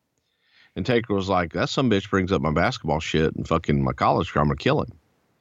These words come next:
And Savage was like, "If he talks about my baseball career, I'm gonna," you know, I'm like,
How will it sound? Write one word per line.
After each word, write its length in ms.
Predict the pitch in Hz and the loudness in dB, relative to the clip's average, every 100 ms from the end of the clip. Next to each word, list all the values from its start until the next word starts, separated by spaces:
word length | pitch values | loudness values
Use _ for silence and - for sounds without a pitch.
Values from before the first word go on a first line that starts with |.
| _ - - - | _ -20 -20 -10
And 120 | - 78 | -4 0
Savage 600 | 117 127 131 87 80 - | 2 2 2 2 0 -4
was 280 | 87 - | -4 -2
like, 380 | 71 60 - - | -2 -2 -4 -8
"If 120 | - | -8
he 280 | - 131 156 | -2 -2 0
talks 340 | 127 160 151 139 | 0 0 0 0
about 340 | 143 160 135 | 2 0 0
my 160 | 143 160 | 0 0
baseball 720 | 135 160 185 - - 92 82 | 2 2 0 0 0 0 0
career, 480 | - 87 85 69 62 | -4 0 0 2 -2
I'm 120 | 62 | -2
gonna," 120 | 73 | -2
you 100 | 73 | 0
know, 120 | 104 110 | 2 2
I'm 60 | |
like, 200 | 107 101 | 2 -2